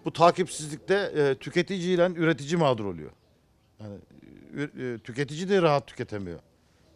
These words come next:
Yani bir takipsizlik olduğu için yani mesela, yani üretim maliyetlerinin yüksek olması, üretim üretiliyor ama arı yerde yani bir, hani bir boşluk var yani bunun bir takip olması lazım yani. Ee, yani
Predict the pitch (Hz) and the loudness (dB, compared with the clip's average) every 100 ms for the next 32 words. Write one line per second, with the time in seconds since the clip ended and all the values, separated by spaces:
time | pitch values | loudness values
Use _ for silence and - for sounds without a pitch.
0 | 107 101 107 123 120 120 139 143 139 127 | -18 -18 -6 -6 -6 -14 -12 -4 -2 -2
1 | 131 - 110 104 104 98 107 104 - _ | -8 -8 -10 -8 -10 -8 -8 -8 -12 _
2 | _ _ _ - 113 113 - - - 160 | _ _ _ -6 -4 -4 -10 -18 -4 2
3 | 147 143 151 143 143 143 135 127 117 139 | 2 4 6 6 6 0 -2 -2 -4 -4
4 | 135 127 104 - 101 - _ _ _ _ | -2 -2 -4 -6 -12 -12 _ _ _ _
5 | _ _ _ 117 123 147 165 156 175 165 | _ _ _ -6 -4 0 2 4 4 4
6 | 165 175 170 196 - _ - - 151 190 | 4 4 2 0 -4 _ -20 6 8 10
7 | 190 165 208 190 165 165 170 170 180 - | 10 10 6 4 0 2 2 2 2 2
8 | 160 160 151 - 139 147 175 - - 165 | 0 2 0 -6 -8 2 4 2 -6 2
9 | 143 123 123 143 180 165 156 170 - 131 | 4 4 0 0 0 -2 -4 -6 -8 2
10 | 147 139 165 147 123 107 101 92 87 101 | 2 4 2 4 2 -4 -6 -8 -8 -10
11 | 104 92 _ _ - - - _ - - | -10 -12 _ _ -20 -20 -20 _ -18 -16
12 | - - - - - - - 92 | -16 -16 -18 -18 -20 -20 -16 -16